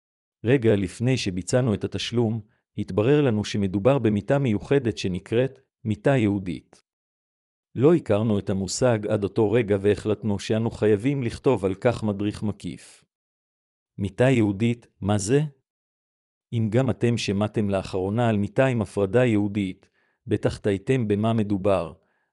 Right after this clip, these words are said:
אבל לא הרגשתם בנוח לשאול. ובכן, אנחנו ערכנו את הבירור עבורכם, כדי שתוכלו לדעת מה זה אומר. מיטה ייעודית זו מיטה שקהל היעד שלה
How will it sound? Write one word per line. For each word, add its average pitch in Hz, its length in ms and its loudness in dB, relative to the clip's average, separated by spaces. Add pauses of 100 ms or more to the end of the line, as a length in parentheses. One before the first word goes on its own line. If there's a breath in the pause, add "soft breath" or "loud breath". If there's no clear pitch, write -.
אבל 98 200 -2
לא 143 200 6
הרגשתם 104 640 0
בנוח 104 440 0
לשאול. 76 560 -6 (1000)
ובכן, 95 500 -4 (420)
אנחנו 117 400 -2
ערכנו 123 380 0
את - 120 0
הבירור 107 380 2
עבורכם, 104 640 -2 (460)
כדי 110 240 0
שתוכלו 139 500 -2
לדעת 123 460 2
מה 117 160 0
זה 104 140 2
אומר. 85 380 -4 (1040)
מיטה 120 300 0
ייעודית 104 500 0
זו 107 200 2
מיטה 110 400 2
שקהל 117 380 -2
היעד 101 360 2
שלה 101 340 0